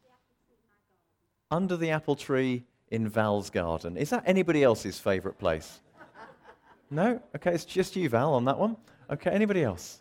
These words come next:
got a favourite place? The Garden Tomb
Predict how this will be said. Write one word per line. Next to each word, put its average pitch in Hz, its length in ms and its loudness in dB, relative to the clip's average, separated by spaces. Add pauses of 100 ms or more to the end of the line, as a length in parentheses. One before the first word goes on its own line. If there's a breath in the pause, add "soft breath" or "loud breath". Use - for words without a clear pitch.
got - 100 -8
a 143 40 -2
favourite 156 360 -2
place? 175 360 -10 (2750)
The 123 80 -6
Garden 170 520 -4
Tomb 233 440 -8